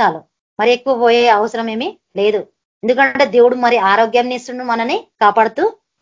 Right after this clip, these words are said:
వస్తా ఉన్నాడు. ఇప్పుడు అదే అంటుండు, అతడు యెహోవా దృష్టి కంట నీతిని అనుసరించుచు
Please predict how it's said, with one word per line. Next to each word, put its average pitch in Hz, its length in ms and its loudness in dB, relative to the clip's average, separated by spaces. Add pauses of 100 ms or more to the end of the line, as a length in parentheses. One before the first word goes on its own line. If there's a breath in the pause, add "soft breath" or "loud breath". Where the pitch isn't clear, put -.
వస్తా 208 300 0
ఉన్నాడు. 208 260 -2
ఇప్పుడు - 500 -8
అదే 240 120 2
అంటుండు, 240 360 0
అతడు 233 380 -2
యెహోవా 247 480 0 (380)
దృష్టి 240 300 -8
కంట 226 260 0
నీతిని 226 400 -2
అనుసరించుచు 220 760 -4